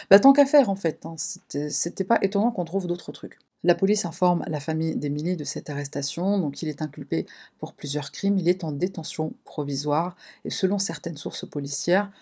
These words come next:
l'homme pourrait être impliqué dans d'autres affaires de meurtre non résolues. Et ça pourrait bien faire de lui l'un des pires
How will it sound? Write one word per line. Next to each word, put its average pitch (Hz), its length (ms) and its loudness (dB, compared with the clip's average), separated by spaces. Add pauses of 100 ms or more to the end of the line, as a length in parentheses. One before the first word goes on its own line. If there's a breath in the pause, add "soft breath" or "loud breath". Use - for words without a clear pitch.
(200 loud breath)
l'homme 190 240 0
pourrait 147 340 -8
être - 300 -10 (140)
impliqué 151 560 -8 (800)
dans 151 160 -4
d'autres 165 400 0
affaires 185 320 -2
de 151 80 -4
meurtre 185 440 -6 (200)
non 170 240 2
résolues. 165 560 -4 (320 soft breath)
Et - 80 -8
ça - 160 -2
pourrait 175 240 -2
bien 165 140 -2
faire 147 240 -4
de 147 80 -4
lui 170 320 -4
l'un 156 180 -2
des 139 140 -4
pires - 400 -4